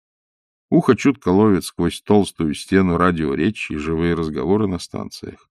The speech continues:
Уже проехали Среднюю Россию, Перемахнули через Волгу, остался позади Уральский хребет. Куда мы едем? Забудь этот простой и столь же пустой вопрос, ведь мы не едем, нас везут.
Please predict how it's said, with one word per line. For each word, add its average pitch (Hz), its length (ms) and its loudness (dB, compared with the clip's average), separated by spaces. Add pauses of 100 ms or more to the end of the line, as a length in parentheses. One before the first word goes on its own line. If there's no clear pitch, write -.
(680)
Уже 120 220 8
проехали 120 540 6
Среднюю 98 540 4
Россию, 92 500 -2 (340)
Перемахнули 135 560 6
через 69 380 -4
Волгу, 95 400 -2
остался 123 460 2
позади 113 420 4
Уральский 95 560 4
хребет. 71 540 -4 (240)
Куда - 200 -4
мы 92 120 -6
едем? - 340 -8 (880)
Забудь 127 520 4
этот 78 360 -2
простой 90 500 2
и - 20 0
столь 95 260 0
же 87 120 0
пустой 98 640 -2
вопрос, 71 560 -8
ведь 78 260 -6
мы 95 220 2
не 98 240 0
едем, 101 440 0
нас 67 300 -8
везут. 80 720 -8